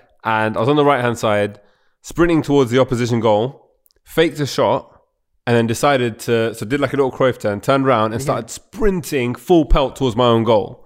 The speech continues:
Speaker 2: Yeah.
Speaker 1: just to waste time and to piss off the opposition.
Speaker 2: Okay.
Speaker 1: I'm about to pass it back to my keeper, and this opposition player who was pissed off swiped me, swiped my legs from behind, and I went head first into the backboard.
Speaker 2: Eee.
Speaker 1: And,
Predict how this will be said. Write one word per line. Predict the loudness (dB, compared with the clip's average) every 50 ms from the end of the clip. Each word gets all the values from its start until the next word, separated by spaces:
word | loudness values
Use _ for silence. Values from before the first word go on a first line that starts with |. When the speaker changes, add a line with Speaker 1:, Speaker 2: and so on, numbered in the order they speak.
| -16
Speaker 2:
Yeah. | -12 -6 -4
Speaker 1:
just | -4 -2 0
to | 2
waste | 4 4 2 0 0
time | -2 -2 -2 -2 -4 -8 -14 -20 _ _ _ -20 -20 -10 -6
and | -4 -4 -4
to | -2
piss | 0 0 0 2
off | 0 0 -2 -4 -12
the | -10 -2 0 2 2 2 2
opposition. | -2 -4 -4 -4 -2 -2 -2 -2 -4 -8 -10 -10 -12 -16 _ _ _ _
Speaker 2:
Okay. | -16 -16 -14 -14 -14 -14 -14 -18 _ _ _ _ _ _ _ _
Speaker 1:
I'm | -4 -2 0 0 -2 -4 -4
about | -6 -2 0 0 0 0 -2
to | -4 -4
pass | -2 0 -2 0 -2
it | -2 -2
back | -4 -4 -4
to | -4 -4
my | -4 -4
keeper, | -2 -2 -4 -4 -4 -4 -4 -4 -4 -6 -8 -12 _ -20 -20 -20 -20 _ _ _ _ _ _ _ _ _ _
and | -4 -2 -2
this | -4 -6 -8 -12 -6
opposition | -6 -4 -2 -2 -2 -2 0 -2 -2
player | 0 0 0 2 2 0
who | -2
was | -4 -6 -4
pissed | -2 -2 -2 -2 -2 -2
off | -2 -2 -2 -4 -8 -12 -14 -14 -14
swiped | -16 -14 -14 -14 -10 -8 -2 -2 -2 -2 -2 -6
me, | -8 -10 -10 -10 -12 -14 _
swiped | -4 -2 -2 -2 -2
my | -2 -2
legs | -2 -2 -2 -4 -4 -6
from | -6 -4 -4
behind, | -4 -2 -2 -2 -2 -4 -6 -8 -10 -12 -14 _ _ _ _ _ _ _
and | -6 -2
I | -2
went | -2 -2 -4 -6
head | -6 -4 -4 -4 -4
first | -6 -2 0 0 0 0 -2
into | -8 -6 -6
the | -6 -2
backboard. | -2 -4 -4 -4 -10 -12 -12 -12 -12 -12
Speaker 2:
Eee. | -12 -12 -12 -12 -12 -12 -12 -12 -12 -14 -16 -16 -18 -20 -14 -6
Speaker 1:
And, | -4 -4 -2 -2 -4 -8 -10